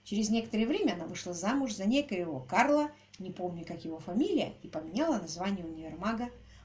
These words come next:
Он стал галантерейным магазином Ланспика, прелюбопытная наклевывается статейка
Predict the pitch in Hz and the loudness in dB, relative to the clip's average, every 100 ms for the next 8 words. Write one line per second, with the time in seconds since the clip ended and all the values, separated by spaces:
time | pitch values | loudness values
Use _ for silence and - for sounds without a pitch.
0 | - 349 339 196 165 170 180 175 190 226 | -4 -2 0 -2 -2 -4 -6 -4 0 2
1 | 220 175 165 180 175 196 151 139 214 240 | 2 -2 -6 -4 -2 -4 -4 -2 0 0
2 | - 247 254 254 - _ _ - 269 240 | -2 -6 -6 -10 -16 _ _ 0 2 4
3 | 226 226 381 381 330 302 302 294 294 277 | 4 2 -2 0 4 6 6 6 6 4
4 | 269 - 254 - 392 427 - | 0 -2 -4 -2 -4 -4 -10